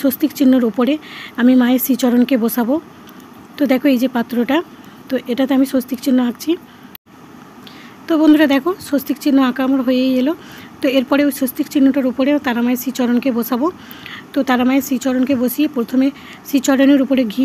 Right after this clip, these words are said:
আর মধু ভালো করে মাখিয়ে নেব। তো তারপরে প্রথমে পঞ্চামৃত দিয়ে স্নান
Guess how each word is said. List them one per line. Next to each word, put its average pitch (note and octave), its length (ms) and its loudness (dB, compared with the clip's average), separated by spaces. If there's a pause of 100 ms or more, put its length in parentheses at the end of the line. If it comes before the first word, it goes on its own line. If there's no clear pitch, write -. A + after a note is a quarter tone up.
(120)
আর A#3+ 100 -2
মধু B3 240 2
ভালো B3 220 -2
করে C4 160 0
মাখিয়ে B3 400 2
নেব। C4+ 120 4 (920)
তো C4+ 100 -4 (160)
তারপরে C4 380 0 (240)
প্রথমে B3 300 0 (100)
পঞ্চামৃত B3+ 420 2
দিয়ে B3+ 220 0
স্নান B3+ 200 -2